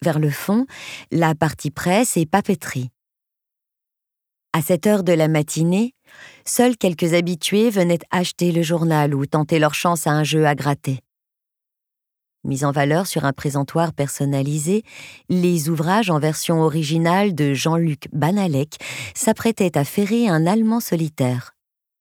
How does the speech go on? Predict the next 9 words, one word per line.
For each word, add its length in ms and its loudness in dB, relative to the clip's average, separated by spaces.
ensorcelé 800 0
par 220 0
la 120 2
beauté 320 -2
des 120 -2
côtes 200 -2
bretonnes 580 -2
en 100 0
hiver. 580 -6